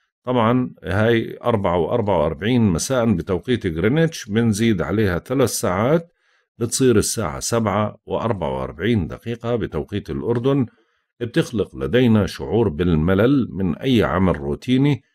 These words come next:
يفضل أخذ فترة من الراحة لاستعادة نشاطنا من جديد. ممكن يفاجئنا البعض بشيء غير متوقع،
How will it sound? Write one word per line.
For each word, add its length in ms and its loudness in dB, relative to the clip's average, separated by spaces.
يفضل 600 0
أخذ 260 -6
فترة 520 -2
من 280 4
الراحة 680 0
لاستعادة 800 -2
نشاطنا 480 -4
من 200 0
جديد. 480 0
ممكن 500 2
يفاجئنا 580 -2
البعض 580 -4
بشيء 340 -2
غير 240 2
متوقع، 720 0